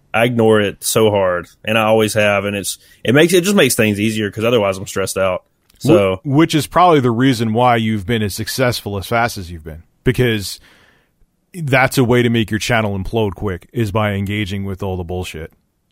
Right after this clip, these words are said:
Speaker 2: And that,
Speaker 1: Exactly.
Speaker 2: you know, that's the reason why I think you've, I mean, you've hit a hundred K in what, a little over a year?
Speaker 1: Yeah, it was, I started actually making videos in May, um, like, actually uploading videos every, like, every two days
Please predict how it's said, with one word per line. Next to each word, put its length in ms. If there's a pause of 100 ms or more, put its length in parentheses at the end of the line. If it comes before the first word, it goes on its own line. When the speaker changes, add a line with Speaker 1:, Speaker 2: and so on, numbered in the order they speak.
Speaker 2:
And 240
that, 100
Speaker 1:
Exactly. 500 (160)
Speaker 2:
you 100
know, 140
that's 240
the 80
reason 300
why 320
I 60
think 320
you've, 220
I 160
mean, 120
you've 160
hit 120
a 80
hundred 400
K 200
in 100
what, 140
a 40
little 220
over 260
a 60
year? 280 (540)
Speaker 1:
Yeah, 220
it 40
was, 440
I 140
started 500
actually 520
making 280
videos 400
in 240
May, 400 (720)
um, 500 (100)
like, 340 (300)
actually 400
uploading 320
videos 480
every, 380
like, 180
every 300
two 180
days 460